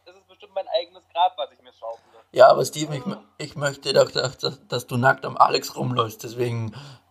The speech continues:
Speaker 2: brauche ich ja schwierige Wörter.
Speaker 1: Scheiße. <laughs> Okay.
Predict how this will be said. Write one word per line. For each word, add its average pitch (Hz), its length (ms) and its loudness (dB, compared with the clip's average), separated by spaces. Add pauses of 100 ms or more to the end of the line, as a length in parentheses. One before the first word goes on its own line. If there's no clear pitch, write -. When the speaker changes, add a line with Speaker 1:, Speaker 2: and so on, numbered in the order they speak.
(100)
Speaker 2:
brauche 135 200 6
ich 123 60 0
ja 131 120 8
schwierige 131 600 4
Wörter. 131 580 8 (1800)
Speaker 1:
Scheiße. 202 1160 2 (100)
<laughs> 190 1300 -2 (2000)
Okay. 190 580 4